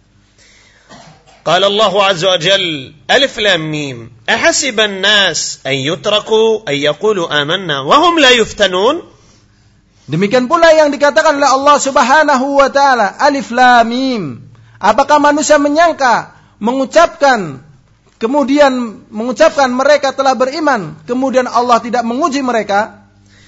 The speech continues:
Speaker 1: فلا بد أن يقولها الإنسان صادقا من قلبه غير كاذب،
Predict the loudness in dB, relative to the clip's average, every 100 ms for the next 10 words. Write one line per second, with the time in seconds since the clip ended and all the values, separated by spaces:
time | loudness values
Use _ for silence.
0 | _ -20 -8 0 2 4 2 4 2 4
1 | 2 4 4 6 4 4 0 0 2 2
2 | 0 0 0 0 -4 -4 -6 -8 -2 -2
3 | 0 -4 -4 -20 -20 _ _ _ -6 0
4 | 4 4 2 2 0 2 0 0 -4